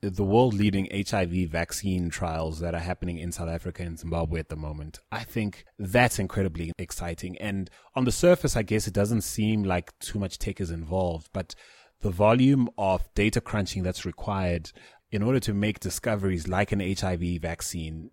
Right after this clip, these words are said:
i-, is quite incredible. And I feel that a, a lot of the sort of, uh, brains trust on the continent that could be applying themselves to solutions like that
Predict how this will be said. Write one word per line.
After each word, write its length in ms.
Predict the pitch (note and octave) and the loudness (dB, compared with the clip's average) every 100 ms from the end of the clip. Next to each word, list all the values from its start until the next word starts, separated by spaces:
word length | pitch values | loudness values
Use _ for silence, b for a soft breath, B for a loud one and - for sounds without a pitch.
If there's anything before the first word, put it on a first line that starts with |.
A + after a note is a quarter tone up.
| _ - | _ -6
i-, 60 | |
is 300 | G2+ F#2+ G2+ | -2 0 -2
quite 240 | - B2 A2 | 2 2 2
incredible. 460 | G2 A#2+ G#2 E2 | 0 2 2 0
And 280 | F#2 G2 F2+ B B | -2 -2 -2 B B
I 80 | A2+ | 0
feel 240 | G#2 C#3 A#2+ | 2 4 6
that 220 | A2 - - | 6 4 0
a, 80 | A2+ | 2
a 160 | G#2 | 6
lot 160 | A2+ C3+ | 6 6
of 140 | C3 | 6
the 120 | A#2 | 6
sort 220 | G2+ B2 A#2 | 6 8 6
of, 240 | F#2+ - - | 4 -8 -4
uh, 240 | G#2+ F#2 F2 | -2 -2 0
brains 440 | G#2+ G#2+ A#2+ A#2 - | 4 6 6 6 4
trust 440 | A2+ G2 - - B - | 4 4 0 -8 B 2
on 200 | A#2 A#2 | 4 4
the 60 | |
continent 680 | - A2 G#2+ G2 F2 E2+ - | 2 -2 -2 -2 -4 -6 -8
that 380 | A2 F2+ G2+ G2+ | -10 -2 0 0
could 160 | - F#2+ | -2 -2
be 80 | |
applying 480 | F#2 - G#2+ G#2 G2+ | 4 6 6 4 4
themselves 540 | F#2+ F2+ G#2+ F#2+ F2+ - | 2 0 2 2 0 -4
to 80 | |
solutions 500 | - F2+ F#2 - F2 | -4 -2 -2 -2 -4
like 200 | F2+ F2+ | -2 -4
that 180 | - F2 | -6 -8